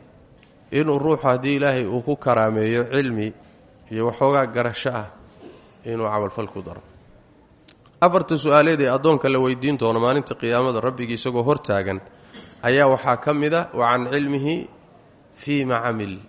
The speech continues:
Haa. Cilmigiisii wuxuu bartay, wuxuu kaga camal falay.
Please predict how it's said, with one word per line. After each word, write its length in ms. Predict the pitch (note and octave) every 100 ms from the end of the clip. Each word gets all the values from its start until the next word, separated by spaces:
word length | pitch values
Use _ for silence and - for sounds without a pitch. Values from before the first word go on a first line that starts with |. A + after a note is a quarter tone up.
| - - - - - - -
Haa. 320 | F2 F2+ F2+ - _ _ - - - - - - -
Cilmigiisii 760 | C#3 D#3 D3+ C#3+ C#3 C3 D3+ C#3+
wuxuu 300 | D3+ D3+ C#3
bartay, 420 | C#3 C3 D#3 D#3+ - -
wuxuu 220 | B2 A#2
kaga 200 | A#2 A2+
camal 200 | G#2+ F#2+
falay. 280 | - F#2+